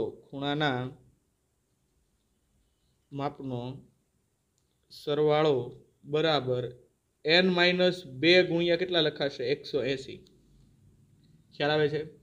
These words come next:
હવે દાખલા તરીકે તમે હમણાં વાત કરતા હતા, આપણે ત્રિકોણ માટે મૂકીએ તો ત્રિકોણ માટે એન બરાબર કેટલા થાય? ત્રણ બાજુ આવશે એટલે એનની જગ્યાએ ત્રણ મૂકીએ. ત્રણ માઇનસ બે એટલે એક ગુણ્યા એકસો એંસી એટલે થઈ ગયું એકસો એંસી ત્રિકોણના ત્રણેય ખૂણાનો સરવાળો. ચતુષ્કોણ માટે મૂકો. ચતુષ્કોણ માટે દાખલા તરીકે આપણે ચેક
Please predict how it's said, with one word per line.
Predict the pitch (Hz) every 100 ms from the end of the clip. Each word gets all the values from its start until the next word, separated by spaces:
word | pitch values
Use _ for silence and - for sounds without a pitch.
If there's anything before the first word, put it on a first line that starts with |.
| _ _
હવે | 165
દાખલા | 180 185 208
તરીકે | 208 214 208
તમે | 208 214 202 202 - - _
હમણાં | 156 190
વાત | 180 196
કરતા | 190 208
હતા, | 208
આપણે | 185 196
ત્રિકોણ | 185 196 214
માટે | 214 208
મૂકીએ | 208 208 196
તો | 160
ત્રિકોણ | 160 185 196
માટે | 202 202
એન | 202 208
બરાબર | 202 196
કેટલા | 196 208 175
થાય? | 160 -
ત્રણ | 190
બાજુ | 190 196 196
આવશે | 202 202
એટલે | 196 190
એનની | 185 196
જગ્યાએ | 190 190 190
ત્રણ | 196 196
મૂકીએ. | 196 170
ત્રણ | - 190
માઇનસ | 196 196 190
બે | 185
એટલે | 196 190 185
એક | 190 180
ગુણ્યા | 185 185
એકસો | 185 185
એંસી | 170 165
એટલે | 135 131
થઈ | 147 170
ગયું | 190 190 - - -
એકસો | - - 185
એંસી | 180 180
ત્રિકોણના | 165 170 180 170
ત્રણેય | 170 170
ખૂણાનો | 170 170
સરવાળો. | 165 170 165 170 - _ _ _ _
ચતુષ્કોણ | 175 175 202 202 202
માટે | 202 202
મૂકો. | 196 202 -
ચતુષ્કોણ | - 185 - 185
માટે | 185 185
દાખલા | 180 185 190
તરીકે | 185 180
આપણે | 180
ચેક | 175 190